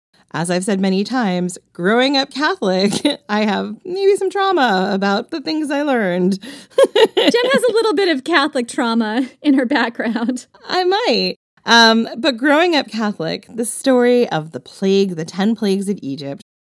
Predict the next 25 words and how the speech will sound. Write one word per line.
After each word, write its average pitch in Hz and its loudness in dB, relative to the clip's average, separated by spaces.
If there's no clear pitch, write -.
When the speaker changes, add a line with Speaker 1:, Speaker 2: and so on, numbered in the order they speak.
Speaker 1:
was 226 0
one 175 -2
that 165 -6
literally 143 -10
haunted 156 -8
me. 113 -14
I 196 0
have 226 2
always 226 2
had 330 -4
a 349 -4
vivid 170 -4
imagination, 151 -4
shocker, 151 -10
and 202 0
I 196 2
can 269 0
remember 247 2
the 185 -6
first 185 -6
time 160 -6
I 147 -8
heard 156 -8
this 160 -8
story 139 -10